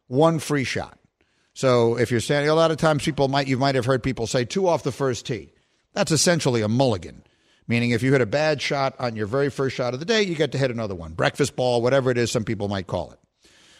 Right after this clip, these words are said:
But a mulligan is just basically one free chance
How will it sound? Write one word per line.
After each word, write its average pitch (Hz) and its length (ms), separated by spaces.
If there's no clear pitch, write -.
But 151 120
a 180 40
mulligan 202 380
is 143 100
just 160 200
basically 131 400
one 190 560
free 180 400
chance 104 580